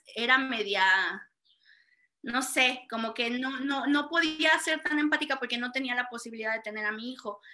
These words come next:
Pero entonces, bueno, yo, yo, la mayoría de los maestros tenemos hijos o sobrinos o algo, entonces siempre digo eso,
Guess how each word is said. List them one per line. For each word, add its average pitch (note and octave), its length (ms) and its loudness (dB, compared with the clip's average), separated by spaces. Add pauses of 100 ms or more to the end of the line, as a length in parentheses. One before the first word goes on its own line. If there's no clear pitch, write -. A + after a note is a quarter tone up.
(120)
Pero A#3+ 160 4
entonces, C4 500 0
bueno, B3+ 280 0
yo, B3+ 340 2
yo, B3+ 320 -4
la C4+ 120 4
mayoría C4 480 4
de D4 80 0
los C#4+ 140 0
maestros C4 520 -4
tenemos G#3+ 500 -8
hijos C4+ 380 -2
o F#3 80 -8
sobrinos B3+ 640 0
o A#3 80 -2
algo, B3+ 240 6
entonces C4 600 -4
siempre D4+ 400 0
digo D4 200 2
eso, C#4+ 420 0